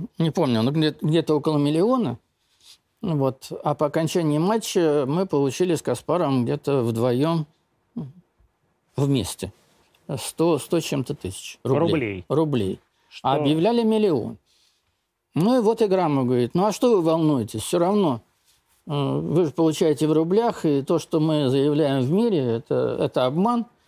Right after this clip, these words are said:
Speaker 1: но мы готовы платить, э, фиде с объявленного, м, призового фонда». Ну а дальше это уже вошло, вошло в практику. И вот когда в девяносто втором году,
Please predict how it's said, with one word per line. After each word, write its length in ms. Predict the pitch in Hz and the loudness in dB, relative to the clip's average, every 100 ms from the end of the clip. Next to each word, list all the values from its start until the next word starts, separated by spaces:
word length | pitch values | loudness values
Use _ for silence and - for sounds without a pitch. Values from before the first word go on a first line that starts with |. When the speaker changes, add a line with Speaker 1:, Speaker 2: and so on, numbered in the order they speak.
| - | -4
Speaker 1:
но 180 | 156 165 | 0 2
мы 160 | 240 | 2
готовы 400 | 214 151 196 202 | 2 0 2 0
платить, 580 | 156 135 123 196 196 - | 0 -2 -2 -2 -4 -4
э, 340 | 156 135 120 117 | -2 0 -2 -4
фиде 400 | - 131 180 220 - _ _ | -4 -2 -2 -2 -8 _ _
с 400 | - - 208 123 151 - | -14 -6 -2 -2 -6 -6
объявленного, 880 | 147 139 202 180 165 147 139 123 123 _ _ _ _ _ | -4 0 0 2 0 0 0 -2 -4 _ _ _ _ _
м, 300 | 262 156 123 | -6 -2 -2
призового 420 | 113 135 139 160 131 | 0 0 2 0 0
фонда». 320 | 113 87 101 _ _ _ _ _ _ _ _ _ _ _ _ _ 190 | -4 -6 -10 _ _ _ _ _ _ _ _ _ _ _ _ _ -2
Ну 160 | 165 | 0
а 60 | 156 | 2
дальше 340 | 208 254 269 | 0 0 0
это 160 | 226 247 | 0 0
уже 180 | 214 202 | 0 0
вошло, 680 | 202 - 202 196 175 160 | -2 0 0 2 0 0
вошло 360 | 147 156 - 151 | 0 -2 0 -2
в 60 | - | 0
практику. 640 | 117 101 - 160 - 233 _ _ _ _ | -4 -4 -6 -6 -4 -6 _ _ _ _
И 100 | - | -2
вот 200 | 147 156 160 | 0 0 0
когда 300 | 165 160 151 | 0 2 0
в 60 | |
девяносто 280 | 143 151 135 | 0 0 -2
втором 300 | 160 139 139 | -2 0 0
году, 380 | 139 139 123 | 0 0 -2